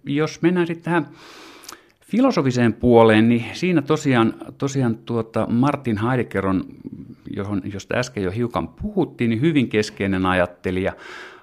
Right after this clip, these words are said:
Vaikka vois, voisikin sanoa, että nyt, äh, nämä ranskalaiset filosofit, jos eivät suorastaan tulkineet väärin Heideggeria, niin ainakin tulkitsivat niin kuin hyvin vapaasti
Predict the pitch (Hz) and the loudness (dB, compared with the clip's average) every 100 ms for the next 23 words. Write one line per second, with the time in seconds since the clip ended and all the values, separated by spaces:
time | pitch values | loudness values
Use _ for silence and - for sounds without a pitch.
0 | - 107 151 214 220 147 139 135 135 - | -6 0 2 0 -2 -2 2 2 0 -6
1 | - 117 135 143 139 120 - 135 139 113 | -16 -8 -4 -2 -2 -4 -2 0 2 2
2 | 104 107 - 104 - 85 82 - - 117 | 0 -4 -4 -4 -4 -16 -16 -18 -8 -6
3 | 117 - - - _ - 117 113 104 95 | -6 -8 -20 -20 _ -4 0 2 0 -8
4 | - - 120 120 117 113 95 - 95 110 | -20 -14 -6 -4 -2 -2 -4 -12 -10 -4
5 | 139 139 - 123 120 123 - 147 135 131 | -2 -2 -2 0 0 -4 -2 0 0 -2
6 | 131 131 - - - - - - - - | -4 -6 -20 -20 -20 -20 -20 -20 -20 -12
7 | 117 117 123 113 - 165 156 135 - 120 | -8 -4 -2 -2 0 2 2 0 0 2
8 | 110 - - 135 131 123 101 92 - 87 | 2 -2 -6 -4 -2 0 -2 -2 -8 -6
9 | 90 147 214 175 127 120 127 123 120 120 | 2 4 4 4 2 0 0 0 -2 -4
10 | 120 117 117 117 117 113 - 120 120 117 | -4 -2 0 0 0 0 0 -2 0 -4
11 | 110 117 113 107 - 113 107 104 110 110 | -4 -4 -4 -4 -8 -4 -2 0 -2 -2
12 | 110 104 101 131 123 110 104 127 175 - | -2 -2 -2 -2 0 0 0 2 2 4
13 | 110 78 55 - - | 4 4 2 -4 -12